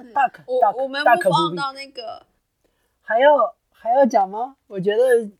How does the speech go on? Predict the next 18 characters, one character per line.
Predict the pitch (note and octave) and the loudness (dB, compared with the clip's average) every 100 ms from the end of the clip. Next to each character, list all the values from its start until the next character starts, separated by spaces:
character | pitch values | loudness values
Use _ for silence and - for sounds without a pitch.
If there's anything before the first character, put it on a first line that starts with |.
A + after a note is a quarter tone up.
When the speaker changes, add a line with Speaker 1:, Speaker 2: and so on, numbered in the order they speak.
| _ | _
Speaker 2:
气 | - C#4+ B3 | -4 -2 0
氛 | A#3+ | -2
停 | A#3 A3 | -4 -4
留 | G#3+ | -2
在 | A#3 B3 | 2 2
这 | G#3+ B3 | 4 2
里 | F#3 D#3+ | 2 0
会 | F#3 A#3 | -6 -6
比 | F#3+ | -6
较 | F3+ A#3 | -2 -2
好。 | A3+ - - _ _ _ _ - | -2 -12 -20 _ _ _ _ -2
Speaker 1:
<laughs> | F5+ - - A#5+ C6+ C6+ C6+ - - - - - - - F4+ - - - | -2 -2 -6 -4 -2 -4 -10 -12 -20 -20 -18 -20 -18 -20 -18 -12 -12 -10
可 | - D4 | 0 2
以， | D4+ D4+ - | 2 -2 -6
可 | - | 0
以， | E4+ C4+ B3+ B3+ | 2 2 -2 -8
也 | A#3+ | -12
可 | A3+ | -10